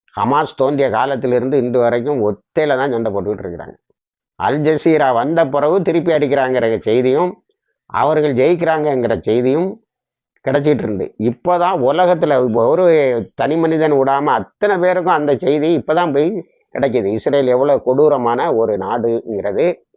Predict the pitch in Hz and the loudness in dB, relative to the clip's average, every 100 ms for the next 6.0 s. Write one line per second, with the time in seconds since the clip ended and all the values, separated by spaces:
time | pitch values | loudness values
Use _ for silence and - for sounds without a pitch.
0 | _ _ _ - 139 139 139 175 202 202 | _ _ _ -4 -2 0 2 2 4 4
1 | 196 170 170 151 147 127 120 143 151 143 | 2 2 0 2 2 2 2 0 0 2
2 | 165 156 151 147 135 127 110 131 165 160 | 2 2 2 2 2 2 0 2 0 -2
3 | - 139 139 127 - 165 165 147 135 135 | -4 -2 0 0 0 0 2 2 2 2
4 | 131 120 143 160 165 - _ - 120 147 | 2 0 0 0 -2 -10 _ -4 0 2
5 | 175 156 143 127 135 160 120 135 160 | 0 2 2 2 2 2 2 2 0